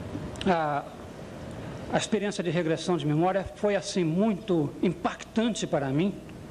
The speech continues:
porque ela depois identificou e disse que o nosso caso foi denunciado e que ela foi queimada viva.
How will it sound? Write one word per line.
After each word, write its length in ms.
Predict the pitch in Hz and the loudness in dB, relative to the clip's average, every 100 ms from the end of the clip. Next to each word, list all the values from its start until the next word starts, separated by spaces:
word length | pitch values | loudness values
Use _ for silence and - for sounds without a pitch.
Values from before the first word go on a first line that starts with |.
| - - - - - | -14 -14 -12 -8 -4
porque 160 | 151 | 0
ela 100 | 160 | 2
depois 320 | 139 143 165 | 0 -2 -2
identificou 520 | 156 175 - 208 220 214 | 2 0 0 -2 2 2
e 40 | |
disse 200 | 160 - | 0 0
que 80 | 170 | 2
o 20 | |
nosso 240 | 156 147 | 2 0
caso 240 | - 156 151 | 0 0 2
foi 120 | 185 | 2
denunciado 760 | 170 190 202 190 165 190 208 - - - | 2 2 2 2 2 2 0 -4 -12 -2
e 80 | - | 0
que 100 | - | 2
ela 120 | 160 | 0
foi 160 | 156 170 | 0 0
queimada 400 | 170 147 147 151 | 2 2 2 0
viva. 340 | 120 120 - | -2 -6 -6